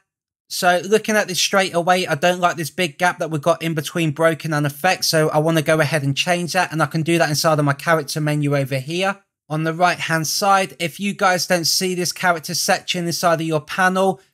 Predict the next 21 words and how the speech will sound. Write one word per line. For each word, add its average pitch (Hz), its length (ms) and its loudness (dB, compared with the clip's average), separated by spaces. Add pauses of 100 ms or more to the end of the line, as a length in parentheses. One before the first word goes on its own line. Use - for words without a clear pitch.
then 160 160 -4
just 165 200 -6
go 185 180 4
up 180 140 2
to 175 120 -6
where 165 220 2
it - 20 -2
says 151 220 -2
View 175 360 0
on 165 80 0
your 147 100 0
top 170 200 0
menu 175 400 0
bar, 180 380 4 (280)
go 170 140 2
down 170 220 2
to - 100 -4
where 156 140 2
it 147 60 0
says 160 220 0
Studio, 190 760 2